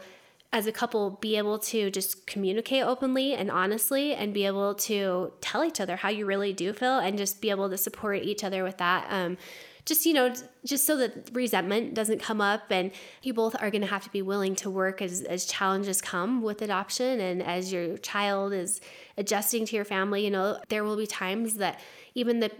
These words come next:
the parent that was all gung-ho and excited will struggle. And so it's, you know, it's important to just know that you have an open line of communication with your spouse and that you're, you know, you can, um,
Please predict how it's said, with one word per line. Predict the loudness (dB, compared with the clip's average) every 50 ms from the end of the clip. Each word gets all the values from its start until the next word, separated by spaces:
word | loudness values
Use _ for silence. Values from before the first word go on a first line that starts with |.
| -14 -8 -6
the | -4 -4
parent | -2 -2 0 0 2 0 0 0
that | 0 2
was | 2 2 2 4
all | 4 4 4 4 2 2
gung-ho | 2 2 2 2 0 0 2 2
and | 2 0
excited | -2 -2 -2 -2 0 0 0 0 -2 -2 -2
will | -2 -2 -2
struggle. | -2 -2 0 0 0 2 2 0 0 0
And | 0 -2 -2 -2
so | 0 0 0 2 2
it's, | 0 0 -2 -4 -6
you | -6 -4 -2 -2
know, | 0 0
it's | 0 -2 -2 -4 -6 -6 -6
important | -6 -6 -4 -2 -2 0 0 0 0 0 -2 -2 -2
to | -2 0 0 2 2 0 0 -4 -8 -18 -18 -20 -20 -20 -20 _ _ -2
just | 0 2 2 2 2
know | 2 4 4 4 4 4 2
that | 2 0 -2 -2
you | -4 -4 -2 -2
have | 0 2 2 2 2 0 -4 -6
an | -6 -4 -2
open | 0 -2 0 0 -2 0
line | 0 0 0 0
of | -2 -4
communication | -4 -4 -2 -2 -2 -2 -2 -2 -2 0 2 2 2 2 2
with | 0 0
your | 0 -2
spouse | 0 2 4 4 4 4 2 0 -2
and | 0 0 0 2 2
that | 2 2 2 2
you're, | 2 2 2 2 0
you | 0 -2 -2 0
know, | 0
you | 0 0 -2 -4
can, | -4 -2 -2 -2 -2 -2 -2 -2
um, | -2 -2 -2 -2 -4 -6 -8